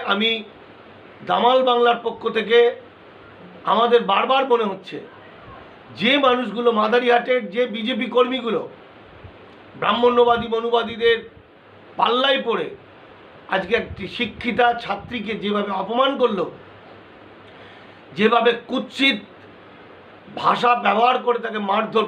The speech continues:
করলো এবং তার প্রতি অন্যায় করলো, এটা পশ্চিমবঙ্গে শুধু গণতন্ত্রকে হেট করেনি, পশ্চিমবঙ্গের প্রত্যেকটা মানুষের মাথা হেট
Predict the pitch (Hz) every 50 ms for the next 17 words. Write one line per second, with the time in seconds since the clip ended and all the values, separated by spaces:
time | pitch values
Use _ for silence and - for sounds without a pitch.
0 | - 226 240 240 233 208 165 - - - - - - - - - - - - -
1 | - - - - - - - - - - - - - 165 185 190 185 - 214 202
2 | 208 202 220 214 214 226 240 - - 196 202 214 233 240 247 - - 226 214 208
3 | 214 208 208 185 208 202 190 202 202 202 - 214 208 208 214 214 214 214 202 180
4 | 190 190 196 190 196 196 208 214 208 - 208 208 202 208 220 185 226 226 226 226
5 | - - - - - - 180 208 202 208 - 233 233 240 254 247 220 - - -
6 | - - - - - - - - - 190 190 190 - 226 226 220 226 220 220 226
7 | 220 214 - 233 233 226 - - 233 226 - - 220 196 185 180 185 202 226 214
8 | 202 214 202 180 175 180 185 185 190 180 165 165 185 180